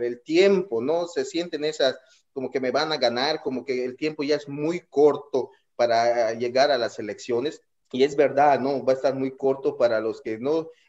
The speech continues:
eh, dominen un cierto medio de, de comunicación digital, este, se las van a ver duras, como decía ahí nuestro compañero que no se ha conectado, este Moncho, ¿no? Del Sol del Poniente, decía,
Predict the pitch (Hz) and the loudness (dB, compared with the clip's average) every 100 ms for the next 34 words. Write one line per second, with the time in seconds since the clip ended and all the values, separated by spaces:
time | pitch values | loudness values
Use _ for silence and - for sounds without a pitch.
0 | - 117 117 117 113 120 127 143 160 131 | -4 -2 0 0 -2 -4 -4 -2 -4 -4
1 | 135 147 143 - 135 143 143 120 120 143 | -4 -6 -10 -10 -2 0 0 -6 -4 -4
2 | 139 123 110 101 101 104 - 117 117 113 | -2 -2 -2 -4 -6 -12 -8 -6 -6 -6
3 | 110 107 - 147 143 127 - 113 - 104 | -6 -8 -4 -6 -6 -12 -16 -18 -8 -4
4 | 117 214 - _ _ - 120 - 120 113 | -2 -4 -8 _ _ -14 -14 -10 -12 -8
5 | 120 107 - 120 208 143 160 131 - 120 | -8 -8 -4 -4 -4 -2 -2 -4 -6 -4
6 | 147 147 139 123 123 120 117 151 160 131 | 0 -2 -2 -4 -4 -2 -4 -2 -2 -2
7 | 147 143 117 113 104 110 127 139 120 120 | -6 -8 -10 -14 -10 -6 -4 -6 -6 -8
8 | 127 - 117 104 90 - 131 147 117 - | -10 -8 -8 -8 -10 0 0 0 -4 -8
9 | 101 120 175 180 127 - _ _ 127 170 | -8 -6 -6 -4 -4 -6 _ _ -6 -6
10 | 123 107 143 143 113 104 104 156 175 127 | -6 -6 -4 -2 -4 -8 -8 -8 -6 -6
11 | 120 156 165 147 | -4 0 0 0